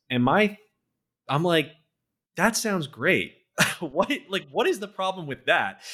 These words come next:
And this is where I'm just, like, not a libertarian at all anymore. I don't need to even, I do think that they're, that we're,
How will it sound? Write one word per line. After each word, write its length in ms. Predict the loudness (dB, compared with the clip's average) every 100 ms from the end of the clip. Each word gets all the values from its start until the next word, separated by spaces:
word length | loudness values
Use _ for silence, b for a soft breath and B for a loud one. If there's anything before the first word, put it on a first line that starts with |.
| B 0
And 180 | 2 2
this 160 | 0
is 100 | -2
where 200 | -2 0
I'm 160 | 0 -2
just, 120 | -4
like, 240 | -4 -4 -8
not 400 | -4 0 0 0
a 40 |
libertarian 760 | -4 -4 -4 -4 -4 -4 -6 -8 _
at 120 | -6 -4
all 240 | 0 2 2
anymore. 420 | -4 -10 -12 -12 B B B _
I 100 | 0
don't 220 | 2 0 -4
need 240 | -2 0 0
to 100 | -2
even, 380 | -4 -4 -4 0
I 120 | 0
do 160 | 2 -2
think 180 | -4 -8
that 100 | -4
they're, 200 | -4 -4 -8
that 100 |
we're, 120 | -8